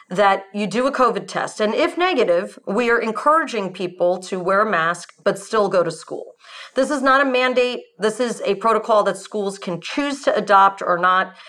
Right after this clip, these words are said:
but it's a way that schools can choose to move forward as we go into this next respiratory viral season.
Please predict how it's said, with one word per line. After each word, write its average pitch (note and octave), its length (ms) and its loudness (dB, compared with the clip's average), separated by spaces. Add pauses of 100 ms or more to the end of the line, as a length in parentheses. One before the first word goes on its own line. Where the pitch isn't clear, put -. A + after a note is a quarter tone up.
(180)
but A3 100 2
it's G#3+ 160 0
a A3 60 2
way A#3 340 2
that A3+ 220 -2
schools G3+ 340 -4
can F#3+ 180 -6
choose G3+ 300 -6
to - 120 -8
move F3+ 280 -4
forward F#3+ 460 2
as E3+ 200 -4
we F3 80 -4
go E3+ 200 0
into E3 180 -6
this D#3 240 -8
next E3 480 -6
respiratory E3 500 -2
viral D3 300 0
season. - 440 -16